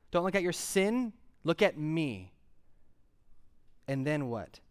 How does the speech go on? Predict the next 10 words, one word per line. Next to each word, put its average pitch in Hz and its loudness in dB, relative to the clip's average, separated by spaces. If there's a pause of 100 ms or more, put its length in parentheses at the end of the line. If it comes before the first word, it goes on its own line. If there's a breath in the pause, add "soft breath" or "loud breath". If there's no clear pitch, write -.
(200)
Jesus 139 -4
told 131 -4
them, 120 -4
"Do 123 -6
not 135 -4
be 131 -6
afraid. 113 -6
Go 139 0
and 127 -8
tell 147 -4